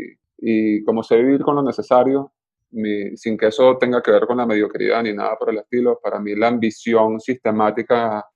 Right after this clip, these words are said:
en la que vive todo el mundo, que es querer, eh, abarcar, eh, ser reconocido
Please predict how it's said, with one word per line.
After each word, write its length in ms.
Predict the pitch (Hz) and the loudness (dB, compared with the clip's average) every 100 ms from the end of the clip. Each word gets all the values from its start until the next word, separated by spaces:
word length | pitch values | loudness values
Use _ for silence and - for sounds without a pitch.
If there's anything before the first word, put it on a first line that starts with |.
| _ | _
en 240 | 110 101 107 | -4 -2 -2
la 100 | 101 | 0
que 120 | 107 | 2
vive 260 | 104 113 110 | 4 2 6
todo 260 | 127 127 | 8 10
el 120 | 123 | 8
mundo, 360 | 120 127 120 110 | 4 0 0 0
que 120 | 110 | -2
es 80 | 107 - | -10 0
querer, 600 | 117 113 117 117 107 - _ - | 4 8 10 8 6 -4 _ -2
eh, 380 | 107 104 104 | 2 4 4
abarcar, 920 | 104 107 104 104 - 117 117 113 113 104 _ - | 6 6 6 4 4 6 8 6 2 -4 _ 4
eh, 140 | 113 | 4
ser 200 | 113 120 | 6 6
reconocido 1000 | 120 131 127 113 - 131 127 123 110 107 | 6 4 2 2 4 6 6 4 2 0